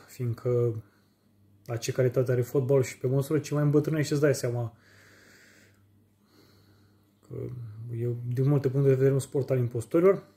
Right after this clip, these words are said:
Dar mă gândeam acum la situația la Manchester United. <clears throat> Pentru cei care au urmărit de aproape,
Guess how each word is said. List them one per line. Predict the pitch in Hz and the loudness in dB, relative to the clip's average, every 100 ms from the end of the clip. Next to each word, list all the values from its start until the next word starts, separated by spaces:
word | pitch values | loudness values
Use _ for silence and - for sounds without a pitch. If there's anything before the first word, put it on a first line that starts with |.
| _ _ _ _ _ _ _ _ _ _ _ | _ _ _ _ _ _ _ _ _ _ _
Dar | 139 143 | 2 4
mă | 160 | 6
gândeam | 175 202 | 6 6
acum | 196 190 | 6 4
la | 185 | 0
situația | - 170 170 | 2 0 4
la | 156 | 2
Manchester | 151 143 - 143 | 2 -2 -4 0
United. | 143 135 135 - - 175 - 165 147 107 - _ | 0 2 0 -2 -6 -4 2 4 6 4 -4 _
<clears throat> | _ _ _ _ _ _ - - | _ _ _ _ _ _ -8 2
Pentru | 147 | 2
cei | - 151 | 6 6
care | 147 | 8
au | 139 | 8
urmărit | 135 131 139 | 6 4 4
de | 147 | 4
aproape, | 139 147 143 127 | 4 2 2 0